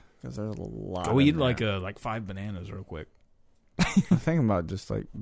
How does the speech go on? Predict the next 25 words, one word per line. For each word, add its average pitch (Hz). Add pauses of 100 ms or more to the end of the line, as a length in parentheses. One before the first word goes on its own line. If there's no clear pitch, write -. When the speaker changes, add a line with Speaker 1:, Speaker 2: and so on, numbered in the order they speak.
(140)
Speaker 1:
buying 101
a 82
chemical. -
<laughs> -
Speaker 2:
A 131
chemical? 160
<laughs> -
What 196
is 160
it? 180
Speaker 1:
Something 151
made 135
in 139
a 117
lab 95
to 92
fucking 87
shit -
it 90
all 92
out 92
within 90
a -
few 104
hours. 85